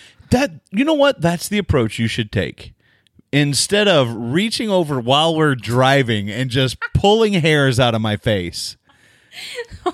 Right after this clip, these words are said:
Speaker 1: While
Speaker 2: Well
Speaker 1: I'm driving eighty miles an hour down an interstate, you reach over and right, and guys,
Speaker 2: Mm-hmm.
Speaker 1: hear me out. If you're listening to this,
Speaker 2: <laughs>
Speaker 1: you know those little hairs right at the base of your nose, top of your mustache, bottom of your nose, your nostrils.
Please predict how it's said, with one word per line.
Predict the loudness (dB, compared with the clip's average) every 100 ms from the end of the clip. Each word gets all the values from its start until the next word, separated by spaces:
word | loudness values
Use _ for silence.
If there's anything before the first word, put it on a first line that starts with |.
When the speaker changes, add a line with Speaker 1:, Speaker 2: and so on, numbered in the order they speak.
| -6
Speaker 1:
While | -2 0
Speaker 2:
Well | 2 2 4 4 2
Speaker 1:
I'm |
driving | 0 2 4 4 2 0 0
eighty | -2 -2 0 0
miles | 2 2 2
an |
hour | 2 2 2
down | 2 2 2
an | 0 0
interstate, | 2 2 0 0 0 0 -4 -10 _ _
you | -8 -6
reach | -4 -6 -6 -4
over | -2 -2 -2 -4
and | -4 -4 0
right, | 0 -2 -2
and | 0 2
guys, | 2 2 2 2
Speaker 2:
Mm-hmm. | 0
Speaker 1:
hear | 0
me | 0
out. | 0 0
If | 2
you're | 2
listening | 2 2 0 0
to |
this, | 2 2 2 -2 -4 -10
Speaker 2:
<laughs> | -18 -2
Speaker 1:
you | 2 4
know | 4 4 4
those | 4 4
little | 4 2
hairs | 2 2 4 2 0
right | 0 0
at | 0
the | -2
base | -4 0 2 2 2
of | 0
your | 2
nose, | 2 4 4 4 2 -4 -12 _ _
top | -2 0 2
of |
your | 2 2
mustache, | 2 2 2 2 2 0 -6 -20 _ -18
bottom | -18 -6 0 2 2 0
of | 0
your | 0
nose, | 2 2 4 2 -2
your | -2 0
nostrils. | 0 0 -2 -2 -2 -2